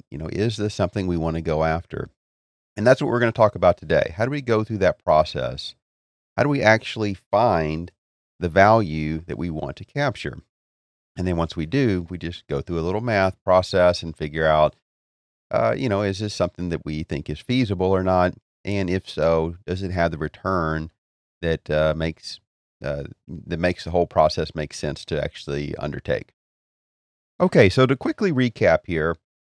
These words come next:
we talked last week about the three categories of value being increasing revenue, decreasing expenses, and risk reduction. And today, we're gonna talk about the, what I believe are the three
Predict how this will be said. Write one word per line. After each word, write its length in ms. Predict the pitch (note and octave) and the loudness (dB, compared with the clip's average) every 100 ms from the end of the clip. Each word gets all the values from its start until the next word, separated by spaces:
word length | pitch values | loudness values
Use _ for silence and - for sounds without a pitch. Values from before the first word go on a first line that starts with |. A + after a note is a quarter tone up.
| _ _ _ _ | _ _ _ _
we 160 | B2 C3+ | 0 0
talked 380 | - F3 F3+ - | 2 2 2 4
last 300 | A2+ A2+ - | 6 6 4
week 160 | G#2+ | -2
about 400 | F#2+ F#2+ F2+ - | 2 6 6 6
the 80 | D#2+ | 0
three 200 | - A#2 | 0 0
categories 840 | - G2+ F#2 D#2+ F2 E2 D#2+ D#2+ - | 4 6 6 4 2 2 2 -2 -4
of 120 | D#2 | 0
value 440 | D#2+ D2+ D#2+ D#2+ | 4 4 2 -2
being 500 | D#2 E2 D#2 D#2 D#2+ _ _ _ _ | -4 -4 -4 -6 -10 _ _ _ _
increasing 640 | C#3 C#3 C#3 C3 C#3+ C3 A#2+ | -4 -2 0 0 0 -2 6
revenue, 600 | G2+ G2+ G2+ G2 G2 G2 _ _ | 6 6 4 0 -2 -6 _ _
decreasing 560 | A#2+ B2+ C3+ B2 - A#2+ | -4 -2 -2 -4 -4 -4
expenses, 840 | A2+ - F2+ E2+ - D#2+ E2 - _ _ _ _ _ F#2+ | -6 -6 -4 -4 -2 -4 -4 -8 _ _ _ _ _ -4
and 240 | F#2+ E2+ | -2 0
risk 320 | F2+ F2+ - - | 2 2 -4 -8
reduction. 680 | E2+ D#2+ C#2+ - - - - _ _ _ _ _ _ _ _ - | -4 2 0 0 -16 -14 -16 _ _ _ _ _ _ _ _ 0
And 120 | B2 A#2 | 2 2
today, 520 | G#2+ E3 A3 C3 A2 | 0 2 4 2 2
we're 160 | G2+ A2 | 0 0
gonna 120 | A2 | 0
talk 260 | A#2 A2+ G#2 | 2 2 4
about 200 | F#2+ F#2 | 2 4
the, 140 | F#2 - | -2 -4
what 160 | E2+ | 2
I 120 | B2+ E3+ | 4 4
believe 440 | G#2 E2+ E2 D#2+ | 2 0 0 0
are 100 | E2+ | 0
the 140 | E2+ | 0
three 420 | - A2+ C#3 C#3 | -2 -4 -2 -2